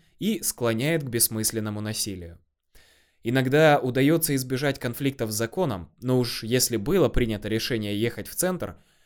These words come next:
об этом и мечтать не приходится. На Невском, возле Стены Плача, раньше стоял ларек Мальборо. Перед ним располагалась высокая урна,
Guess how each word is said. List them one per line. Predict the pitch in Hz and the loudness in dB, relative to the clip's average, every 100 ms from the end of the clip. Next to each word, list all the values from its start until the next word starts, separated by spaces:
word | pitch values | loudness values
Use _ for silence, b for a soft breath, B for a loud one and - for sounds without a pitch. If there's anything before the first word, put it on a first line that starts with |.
| b | b
об | 113 143 | -2 2
этом | 226 196 | 4 2
и | 175 127 | -2 -4
мечтать | 113 - 139 165 143 | -4 -4 -2 -2 -4
не | |
приходится. | 123 110 - 95 87 85 - - - _ _ _ b b b b - | -4 -6 -6 -8 -8 -10 -12 -14 -20 _ _ _ b b b b -8
На | 110 | -4
Невском, | 113 110 107 - 160 160 | -2 0 -2 -2 -4 -6
возле | 113 156 190 185 | -2 0 2 0
Стены | - 139 113 | 0 -2 -4
Плача, | 101 135 196 202 180 180 | -2 -2 0 -2 -4 -2
раньше | 110 139 208 202 | 0 0 0 -2
стоял | - 127 151 180 | -4 -2 0 2
ларек | 139 131 175 113 | 2 2 0 -4
Мальборо. | 135 135 101 92 87 80 _ _ _ _ - | -2 -2 -2 -6 -8 -12 _ _ _ _ -2
Перед | 113 117 | 0 0
ним | 120 131 | 0 0
располагалась | 123 - 120 127 123 117 120 | 2 2 2 2 2 2 0
высокая | 123 131 113 131 139 | 0 0 0 0 0
урна, | - 110 95 87 | -2 -4 -4 -10